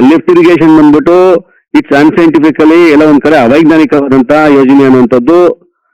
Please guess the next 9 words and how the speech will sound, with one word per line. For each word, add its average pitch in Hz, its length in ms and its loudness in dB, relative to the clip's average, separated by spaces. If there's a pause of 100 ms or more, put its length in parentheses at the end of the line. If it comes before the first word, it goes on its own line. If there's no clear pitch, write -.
(160)
ಇದು 170 260 2
ಹೇಳಿದ್ದು 170 320 0
ಕೂಡ 170 160 -2
ಮಾಧುಸ್ವಾಮಿ 131 760 0
ಅವರೇ. 101 340 -6 (680)
ಅವರು 135 260 0
ನೀರಾವರಿ 143 460 0
ತಜ್ಞರಾಗಿದ್ರು, 135 880 0
ಮತ್ತೆ 135 480 0